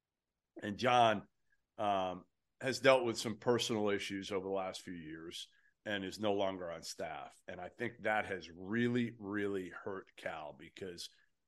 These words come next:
I don't think Cal, and Barbee was there too, and, and he was kind of his X's and O's guy for a while.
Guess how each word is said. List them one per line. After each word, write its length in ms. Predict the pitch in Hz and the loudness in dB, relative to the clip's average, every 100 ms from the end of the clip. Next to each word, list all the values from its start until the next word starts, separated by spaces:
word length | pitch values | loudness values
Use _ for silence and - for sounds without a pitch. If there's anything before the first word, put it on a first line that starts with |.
| _ | _
I 140 | 117 143 | 6 8
don't 200 | 151 120 | 8 4
think 200 | 123 - | -2 0
Cal, 420 | 113 107 104 - _ _ _ _ - | 4 4 4 0 _ _ _ _ 0
and 160 | 165 143 | 2 10
Barbee 380 | 196 196 240 | 10 10 6
was 220 | 233 160 123 | 6 6 6
there 180 | 135 | 4
too, 380 | 135 156 151 135 | 4 2 4 4
and, 160 | 113 117 | 2 2
and 140 | 120 120 | -2 2
he 100 | 160 | 0
was 140 | 147 | 0
kind 180 | - 120 | 0 0
of 60 | |
his 160 | 107 98 | 0 0
X's 360 | 107 - 104 104 | 0 -2 -6 -4
and 100 | 98 | -2
O's 220 | 95 92 | -2 -4
guy 260 | 98 87 82 | -6 -8 -8
for 120 | - 92 | -10 -8
a 60 | |
while. 360 | 87 85 69 | -8 -10 -12